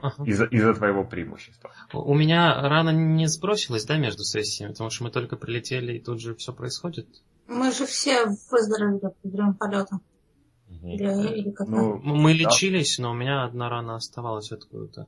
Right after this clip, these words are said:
Speaker 2: А, вот, вот эта одна, тогда она ещё должна
Speaker 1: Ещё
Speaker 2: быть.
Speaker 1: работает, да? Мгм. Ох, чёрт.
Speaker 2: Мгм.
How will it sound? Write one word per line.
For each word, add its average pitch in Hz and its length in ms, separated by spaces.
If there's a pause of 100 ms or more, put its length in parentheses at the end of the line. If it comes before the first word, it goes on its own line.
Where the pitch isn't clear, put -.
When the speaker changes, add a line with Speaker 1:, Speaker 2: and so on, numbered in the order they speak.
Speaker 2:
А, 98 300
вот, 98 200
вот 107 180
эта 120 220
одна, 104 260
тогда 92 340
она 87 180
ещё 85 540
должна 78 320
Speaker 1:
Ещё - 200
Speaker 2:
быть. 117 60
Speaker 1:
работает, 110 440
да? 139 120 (240)
Мгм. 131 340 (4000)
Ох, 117 300
чёрт. - 520 (1040)
Speaker 2:
Мгм. 98 280